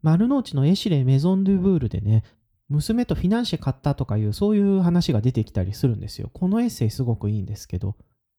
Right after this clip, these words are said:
そんな記述を読んでるとですね、海外のエッセイなのに知っているものばっかり書いてあると思ってね、なんだか不思議な気持ちになるんですけれども、同時にですね、外国の方の視点から書かれてもいるから、そこには一定の距離感があって、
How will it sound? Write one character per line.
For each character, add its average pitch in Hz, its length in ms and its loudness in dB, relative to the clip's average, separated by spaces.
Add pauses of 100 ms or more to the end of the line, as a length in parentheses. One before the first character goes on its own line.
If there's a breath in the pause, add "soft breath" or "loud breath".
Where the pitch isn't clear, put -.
そ 233 180 -4
ん 247 40 -2
な 269 120 0
記 254 120 0
述 247 220 0
を 247 60 2
読 247 140 0
ん 226 40 0
で 175 80 4
る 131 80 0
と 123 80 -2
で 113 120 0
す - 120 -10
ね、 127 220 0
海 247 260 0
外 180 160 2
の 147 140 2
エ 160 40 4
ッ - 20 4
セ 151 200 -2
イ 143 60 2
な 135 100 0
の 127 100 0
に 120 140 0
知 156 180 -4
っ - 40 -4
て - 160 0
い 208 80 4
る 214 80 2
も 214 100 0
の 202 80 2
ば 151 120 0
っ - 60 -10
か 185 120 0
り 147 100 -2
書 147 80 4
い 135 80 2
て 127 80 0
あ 113 60 2
る 113 100 0
と 113 120 -2
思 113 160 0
っ - 40 -8
て - 100 -8
ね、 110 200 2 (560 soft breath)
な 165 120 2
ん 151 60 0
だ 131 80 0
か 123 120 -2
不 123 80 0
思 139 40 0 (160)
議 143 80 2
な 143 140 0
気 - 100 -2
持 135 160 0
ち - 160 -2
に 131 60 0
な 135 100 2
る 120 100 2
ん 101 60 0
で 104 100 -2
す - 140 -8
け - 80 -2
れ 98 80 0
ど 98 100 -4
も、 98 140 -2
同 208 240 2
時 233 140 -2
に 214 120 -2
で 101 120 -4
す - 160 -8
ね、 113 180 2 (260 soft breath)
外 185 220 2
国 185 260 -2
の 180 80 0
方 175 240 -2
の 131 120 -2
視 - 120 -14
点 123 160 0
か 120 120 -4
ら 117 160 -2
書 127 80 -2
か 147 120 2
れ 127 100 2
て - 100 -6
も 110 140 0
い 107 40 0
る 104 80 -2
か - 140 -4
ら、 107 180 -2 (220 soft breath)
そ - 160 -6
こ 294 140 0
に 294 100 0
は 156 100 0
一 113 80 -2
定 143 220 0
の 135 100 0
距 135 140 0
離 131 120 -2
感 107 220 -2
が 110 80 -8
あ 104 60 -6
っ - 40 -10
て、 - 280 -10